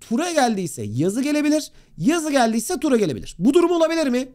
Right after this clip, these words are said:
Evet, bu durum bizim istediğimiz durumlardan biri ama bir tane daha var. Niye ilkini turayla başlattım? Belki yazı gelecekti. Bir sonraki tura ardışık iki atış ne oldu?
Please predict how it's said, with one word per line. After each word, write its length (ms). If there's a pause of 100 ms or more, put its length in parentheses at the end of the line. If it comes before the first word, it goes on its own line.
(240)
Evet, 300
bu 120
durum 200
bizim 200
istediğimiz 460
durumlardan 520
biri 100
ama 180
bir 80
tane 240
daha 200
var. 180 (300)
Niye 280
ilkini 380
turayla 360
başlattım? 360
Belki 240
yazı 240
gelecekti. 520 (400)
Bir 180
sonraki 420
tura 360
ardışık 440
iki 220
atış 260
ne 60
oldu? 400